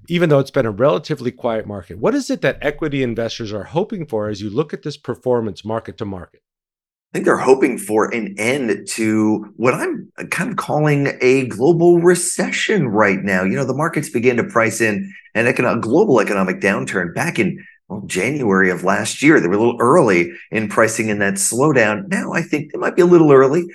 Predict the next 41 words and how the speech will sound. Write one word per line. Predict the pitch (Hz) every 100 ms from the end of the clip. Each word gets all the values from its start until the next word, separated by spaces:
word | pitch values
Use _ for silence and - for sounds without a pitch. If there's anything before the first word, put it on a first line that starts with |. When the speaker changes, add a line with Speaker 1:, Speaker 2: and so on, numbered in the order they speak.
| - -
Speaker 2:
in | 117
pricing | 127 123 127 120
in | 110
a |
recovery, | 95 95 - 143 123 104 95 - -
but | 117
I | 131
think | - -
that's | 104 127 127
what | 120
they're | 113 101
counting | 98 98 110 98
on, | 85
the | 78 -
end | 113 120
of | 104 98 98
the |
rate | 82 95 110
hike | 104 98
cycle, | - 98 98 90 90 - - -
maybe | 110 110 98
a | 92 -
end | 117 131
of | 113
some | -
of | 123
the | 131
worst | 135 151 - -
fears | - 143 147 139
around | - 123 117
an | 113
economic | 110 117 107 107 98
downturn, | 101 104 107 98 85
particularly | 82 - 113 123 113 104
the | 90 87 - - -
concerns | 107 95 123 120 110
over | 110 95 92 78
a, | -
a | 101
really | 120 117
bad | 98 101 104 98